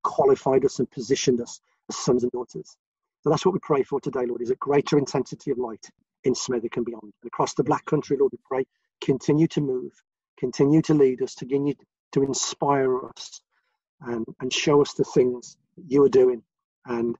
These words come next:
help us to hear the things that you're saying in this season, so that we can all come out of this, Lord, not escaping as such,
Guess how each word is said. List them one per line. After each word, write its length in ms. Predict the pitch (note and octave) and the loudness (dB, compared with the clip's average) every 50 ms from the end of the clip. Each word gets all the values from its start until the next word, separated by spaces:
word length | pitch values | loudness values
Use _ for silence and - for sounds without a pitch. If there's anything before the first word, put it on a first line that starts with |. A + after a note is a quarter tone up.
| _ _ _ _ _ _ _ _ | _ _ _ _ _ _ _ _
help 260 | - - D3+ C#3+ - E3 | -2 0 0 0 0 -2
us 80 | - - | -2 -2
to 100 | - D3 | -2 -2
hear 300 | - - D3 C#3+ C#3 B2 | 2 4 6 6 6 6
the 100 | C3 B2 | 4 2
things 340 | - - C3 B2+ B2+ A2+ | 4 4 4 4 2 0
that 120 | A#2+ C3+ C#3+ | -2 -2 0
you're 160 | C3 C3+ B2 | 2 2 2
saying 380 | - - - C3 A#2+ A#2 A#2 A#2 | 0 0 0 2 2 2 2 2
in 120 | A#2 A#2 | 0 0
this 120 | A#2+ A2+ - | -2 -4 -2
season, 440 | - - B2 A#2+ A#2+ G#2+ A2+ A#2 G#2 | 0 2 2 2 2 0 -4 -8 -6
so 160 | - B2+ A#2+ | -4 -2 0
that 120 | A#2 C3 | 2 2
we 100 | A#2+ B2+ | 2 0
can 160 | - - C#3 | 0 0 0
all 120 | C#3 C3+ A#2 | 0 0 0
come 220 | - - C3+ C3+ | 0 0 0 2
out 240 | C3+ D3 D3 - - | 2 2 2 2 2
of 80 | C3+ A#2+ | 0 0
this, 200 | B2+ - - - | 0 -2 0 0
Lord, 180 | B2 B2 B2 | 0 0 2
not 200 | C#3 E3 F#3+ - _ _ _ _ _ _ - | 2 0 0 0 _ _ _ _ _ _ -6
escaping 640 | E3 - - - - G#3+ F#3 F3+ E3 - - C#3 B2 | -4 -4 -4 -2 2 4 4 4 4 4 2 0 0
as 100 | A2 - | -2 -4
such, 420 | - - A#2+ G#2 - - - - | -6 -6 -6 -6 -6 -10 -14 -14